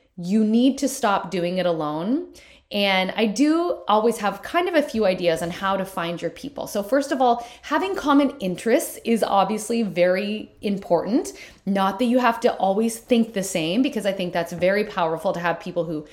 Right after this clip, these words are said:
challenge you and, and don't always think the way that you think. That's where there's so much value.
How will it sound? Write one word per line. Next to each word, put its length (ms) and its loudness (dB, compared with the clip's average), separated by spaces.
challenge 880 2
you 440 4
and, 360 0
and 400 -2
don't 220 6
always 280 6
think 220 -2
the 60 2
way 140 6
that 140 -6
you 100 -6
think. 280 -4
That's 220 -4
where 120 2
there's 220 -2
so 120 -2
much 260 -8
value. 480 -2